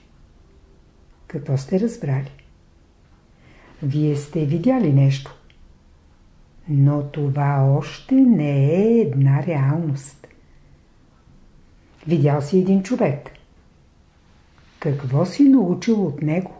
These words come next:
Това е виждане, не е разбиране. Виждаш една бучка захар. Какво сте разбрали? Като я вкусиш,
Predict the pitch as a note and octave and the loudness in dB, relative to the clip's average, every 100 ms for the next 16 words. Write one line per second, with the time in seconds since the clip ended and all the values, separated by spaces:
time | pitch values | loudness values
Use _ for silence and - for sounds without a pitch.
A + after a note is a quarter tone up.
0 | _ _ _ _ _ _ _ _ _ _ | _ _ _ _ _ _ _ _ _ _
1 | _ _ _ _ _ _ - D3 C#3+ C#3+ | _ _ _ _ _ _ -4 0 2 0
2 | C#3 D3 - A#3 G#3 D3 C3 C3+ C3+ C#3 | -2 -4 -2 0 0 0 0 2 2 2
3 | C3+ - E3 A3+ G3+ C#3 - - - - | -2 -4 -2 0 0 -4 -8 -20 -20 -20
4 | _ _ _ _ _ _ _ _ _ _ | _ _ _ _ _ _ _ _ _ _
5 | _ _ _ _ _ - - F#3 C#4+ B2+ | _ _ _ _ _ -20 -6 2 2 2
6 | F3 A#3 A#3 F3 E3 D#3+ C#3+ C#3 A3+ A3 | 0 0 -2 0 -2 -2 -4 -4 -6 -2
7 | D#3+ C#3 C3+ C3+ - - - _ _ _ | -2 -2 -6 -8 -14 -20 -20 _ _ _
8 | _ _ - _ _ _ _ _ - E3 | _ _ -20 _ _ _ _ _ -6 -6
9 | C3+ C#3 C3+ F#3 A3 A3 C#3+ C3+ C3+ - | -4 -6 -4 -2 -2 -2 -2 -2 -2 -10
10 | _ _ _ _ _ _ _ _ _ _ | _ _ _ _ _ _ _ _ _ _
11 | _ _ _ _ _ - - D#3+ D#3 D3+ | _ _ _ _ _ -14 -2 -2 0 0
12 | C#3+ C3+ - - A#3+ A#3+ C#4 G#3 - | 2 2 -2 -2 -2 2 2 2 -4